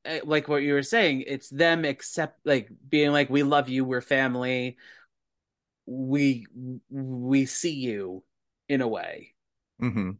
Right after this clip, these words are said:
Speaker 1: And
Speaker 2: Yeah,
Speaker 1: so
Speaker 2: exactly.
Speaker 1: and s-, and, like, I'm watching this and I'm like, "They're not influenced by drag queens, drag kings, whatever. They, they're just doing this to support their friend."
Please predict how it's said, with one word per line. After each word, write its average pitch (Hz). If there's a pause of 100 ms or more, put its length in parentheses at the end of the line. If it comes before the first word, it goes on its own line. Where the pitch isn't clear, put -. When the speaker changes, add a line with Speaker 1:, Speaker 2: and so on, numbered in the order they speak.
Speaker 1:
And 151
Speaker 2:
Yeah, 120
Speaker 1:
so 143
Speaker 2:
exactly. 127 (580)
Speaker 1:
and 170
s-, -
and, 170
like, 160 (500)
I'm 151
watching 175
this 139
and 135
I'm 139
like, 135 (180)
"They're 113
not 139
influenced 123
by 113
drag 117
queens, 117
drag 117
kings, 117
whatever. 110
They, 117
they're 120
just 120
doing 139
this 117
to 117
support 107
their 123
friend." 175